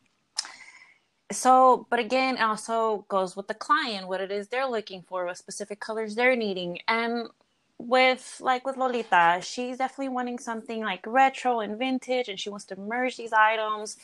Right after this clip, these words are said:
And although there's stuff that you can kinda say there's a merger out there, you can definitely know what she's looking for is not. So what I'm looking for constantly are references. What it is that she's liking out of all these other items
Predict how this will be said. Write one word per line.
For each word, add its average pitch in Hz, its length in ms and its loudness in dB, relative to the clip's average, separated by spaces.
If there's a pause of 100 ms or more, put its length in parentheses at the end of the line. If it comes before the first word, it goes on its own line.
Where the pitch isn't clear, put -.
(540)
And 214 540 4
although 302 320 2
there's 311 260 -4
stuff 269 280 -4 (720)
that 220 220 -2
you 240 100 -6
can 254 220 -6
kinda 226 280 -4
say 220 340 -2
there's 208 280 -2
a 185 80 -4
merger 226 520 -4
out 285 280 -2
there, 302 400 0 (640)
you 240 120 -6
can 240 260 -4
definitely 233 380 2
know 214 420 2 (280)
what 196 340 -2
she's 214 240 -4
looking 196 320 0
for 214 220 2
is 170 180 -2
not. 160 340 -4 (600)
So 226 140 0
what 247 100 6
I'm 330 160 6
looking 269 300 -6
for 233 260 -6
constantly 208 520 -8
are 175 200 -6
references. - 920 -10 (400)
What 220 240 4
it 269 120 2
is 269 200 4
that 214 140 2
she's 220 240 -6
liking 214 340 2
out 180 160 -2
of 170 100 -2
all 233 240 4
these 254 200 -6
other 233 240 -4
items 196 720 -2